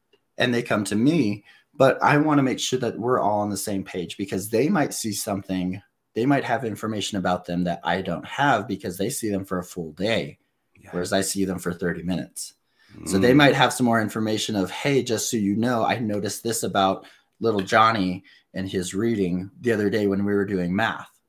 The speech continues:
Speaker 1: you know, reading a math word problem. I noticed this,"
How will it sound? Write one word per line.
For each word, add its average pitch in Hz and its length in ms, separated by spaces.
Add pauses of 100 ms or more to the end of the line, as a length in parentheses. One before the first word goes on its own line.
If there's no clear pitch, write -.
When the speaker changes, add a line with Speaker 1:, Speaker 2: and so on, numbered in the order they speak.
(120)
Speaker 1:
you 107 80
know, 92 140
reading 101 340
a 90 60
math 92 360
word 107 220
problem. 82 340
I 85 80
noticed 95 440
this," - 320